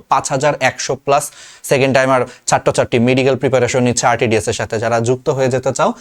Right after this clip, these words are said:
তারা Google Chrome ব্রাউজার অথবা Opera Mini ব্রাউজার এ আরটিডিএস লাইভ ডট কম এই কথাটা লিখবা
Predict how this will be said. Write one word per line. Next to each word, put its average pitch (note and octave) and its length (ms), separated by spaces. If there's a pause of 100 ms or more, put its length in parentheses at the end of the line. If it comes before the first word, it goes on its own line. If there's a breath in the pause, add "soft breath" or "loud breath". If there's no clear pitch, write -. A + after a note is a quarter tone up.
(240 loud breath)
তারা B2 280 (1120 loud breath)
Google D3 340
Chrome C#3+ 300
ব্রাউজার A#2 420 (240 loud breath)
অথবা C#3+ 500
Opera C#3+ 300
Mini B2+ 200
ব্রাউজার A2+ 380 (440)
এ C3 120 (1040)
আরটিডিএস C#3+ 680
লাইভ B2 280
ডট A#2 280
কম A2 280
এই C3+ 120
কথাটা B2 360
লিখবা G#2+ 380